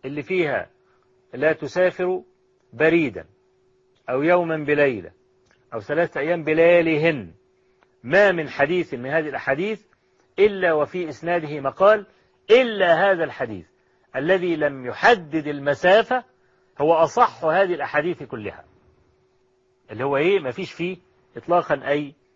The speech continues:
مسافة. يبقى المرأة إذا لم تجد المحرم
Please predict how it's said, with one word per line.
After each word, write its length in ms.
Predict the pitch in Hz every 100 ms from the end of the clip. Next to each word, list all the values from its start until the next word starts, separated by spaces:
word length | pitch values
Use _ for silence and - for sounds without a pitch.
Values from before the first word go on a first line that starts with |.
| _
مسافة. 480 | 127 123 123 98 80 _ _ _ -
يبقى 280 | 196 214 214
المرأة 560 | 190 208 180 170 185 _ _ -
إذا 400 | 151 147 139 123 _ -
لم 220 | 151 143
تجد 360 | 185 170 135 107
المحرم 560 | 117 185 - 220 202